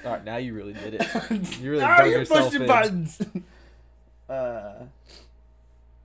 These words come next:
Speaker 2: everyone was at G's house. We were having a couple drinks, relapsing about Super Smash Bros.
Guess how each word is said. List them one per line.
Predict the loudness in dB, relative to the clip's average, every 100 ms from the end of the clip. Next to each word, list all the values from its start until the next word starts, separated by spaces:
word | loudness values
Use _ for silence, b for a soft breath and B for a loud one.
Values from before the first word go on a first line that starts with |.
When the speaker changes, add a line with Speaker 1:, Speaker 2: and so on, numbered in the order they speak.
| _ _ -2
Speaker 2:
everyone | -2 -2
was | -2
at | -2
G's | -2 -8
house. | -10 -12
We | -12
were | -14 -14 -12
having | -12 -12
a |
couple | -12 -14
drinks, | -14 -14 -14 -18 -18
relapsing | -16 -16 -16 -18
about | -18 -20
Super | -20 -20
Smash | -20 -20
Bros. | -20 -20 -20